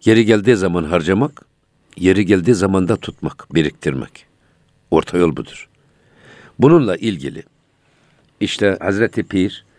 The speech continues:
dokuz yüz yetmiş üçüncü beyitte, "Mekirha der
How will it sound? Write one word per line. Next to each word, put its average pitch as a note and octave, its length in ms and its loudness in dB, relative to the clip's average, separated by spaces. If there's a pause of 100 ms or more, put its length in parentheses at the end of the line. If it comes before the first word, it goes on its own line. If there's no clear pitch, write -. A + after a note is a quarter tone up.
(360)
dokuz G#2+ 300 0
yüz F#2+ 100 -2
yetmiş F#2 380 -4
üçüncü F2 340 -2
beyitte, E2+ 480 -2 (680)
"Mekirha F2 720 -4
der G2 160 0